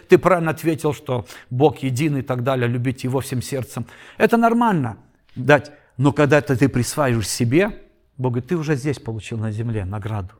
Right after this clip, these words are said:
Поймите, молитвы вознаграждаются. Вот почему, говорит, ты можешь от людей получить награду, а можешь от твоего общения со мной –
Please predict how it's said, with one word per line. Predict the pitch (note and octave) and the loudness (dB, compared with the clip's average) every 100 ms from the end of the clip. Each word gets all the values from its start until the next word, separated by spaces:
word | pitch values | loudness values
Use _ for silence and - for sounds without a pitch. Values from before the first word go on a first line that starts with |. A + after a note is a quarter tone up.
| _ _ _ _ _ _ _ _ _ - | _ _ _ _ _ _ _ _ _ -6
Поймите, | C#3 C3+ C3 G#2+ - | -2 -2 -4 -12 -12
молитвы | G#2+ A2+ A#2 C3 D#3 - F2+ - | -6 -2 -2 -4 -8 -14 -16 -12
вознаграждаются. | G#2+ A#2 A#2 A2 A#2 A#2+ A#2 F#2+ - - F2+ _ _ _ _ _ _ _ _ _ | -8 -6 -8 -8 -8 -6 -6 -8 -12 -20 -20 _ _ _ _ _ _ _ _ _
Вот | E3 E3+ | -4 -2
почему, | D3+ B2+ | -4 -4
говорит, | A#2+ - | -4 -2
ты | C#3+ | -2
можешь | C3 A#2+ | -2 -4
от | B2+ | -6
людей | B2+ A2+ D#3+ F3 | -6 -4 -4 -4
получить | B2+ A#2 A#2+ - | -6 -6 -8 -10
награду, | G2+ G2+ G2 F#2+ _ _ _ - | -8 -8 -10 -12 _ _ _ -8
а | A#2 | -4
можешь | A#2+ C3 A2+ F2+ - _ _ _ _ _ | -2 -4 -6 -8 -12 _ _ _ _ _
от | B2 B2 | -8 -6
твоего | A#2 A#2+ A#2+ A#2+ | -4 -2 -2 -4
общения | A#2 - C3+ A2 G2+ | -6 -6 -4 -4 -4
со | - A2 | -6 -6
мной – | B2+ D#3+ | -6 -8